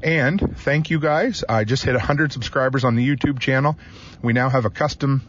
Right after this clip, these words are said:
U R L, and it's youtube dot com slash C slash all seasons maintenance. Anyway, guys, uh, and, oh, and if you have any questions, contact me. I would gladly answer them.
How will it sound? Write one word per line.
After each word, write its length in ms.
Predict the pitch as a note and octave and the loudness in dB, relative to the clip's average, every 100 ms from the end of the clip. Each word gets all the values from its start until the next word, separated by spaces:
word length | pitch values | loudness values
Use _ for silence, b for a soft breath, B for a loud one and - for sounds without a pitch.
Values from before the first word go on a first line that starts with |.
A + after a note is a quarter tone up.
| - | -6
U 240 | A2 C3+ | 0 2
R 160 | A#2+ B2+ | 2 2
L, 260 | D3+ F3 - | 2 0 0
and 180 | A2+ G#2 | 0 0
it's 160 | E2 | 0
youtube 480 | C#3+ D3+ - D3+ C#3 - B B - | -2 0 0 0 -2 -6 B B -4
dot 240 | B2+ - | -4 -2
com 340 | - C#3 D3 C#3+ | -2 0 2 0
slash 480 | - B2+ A#2+ - - | 0 0 2 0 0
C 420 | - E3+ F3 F3 - | -2 -2 -2 -4 -6
slash 400 | - C3 A2+ - | -4 -2 -2 -2
all 260 | C3 C3+ D3 | 0 0 0
seasons 440 | - C3+ B2 C3+ | 0 0 0 0
maintenance. 500 | A#2 G#2 E2+ E2 - - B B B B - | 0 -2 -6 -12 -14 -18 B B B B -2
Anyway, 300 | D3+ D#3+ D3+ | 0 2 2
guys, 400 | D#3+ G3 A3 - B B | 2 0 -2 -6 B B
uh, 140 | B2+ B2 | -2 0
and, 160 | D3 - | 0 0
oh, 180 | E3+ C3+ | 0 2
and 140 | C#3+ | 2
if 80 | C3+ | 0
you 60 | C3+ | 2
have 180 | E3 | 2
any 100 | G3+ | 0
questions, 580 | G3+ F#3+ F3+ - F#3 - - B B B B B B - - - | 0 0 -2 0 -2 -4 -10 B B B B B B -20 -20 -12
contact 540 | - D3+ E3 E3+ D#3 - | -4 0 0 0 0 0
me. 220 | E3+ F3 - - | -2 -2 -8 -4
I 160 | A#2+ B2 | 0 2
would 240 | A2+ G2 | 0 -2
gladly 480 | A#2 B2+ D3 D#3 D3 | -2 2 2 0 0
answer 320 | C3 A2 - | 0 0 -2
them. 240 | F2+ F2+ | -4 -4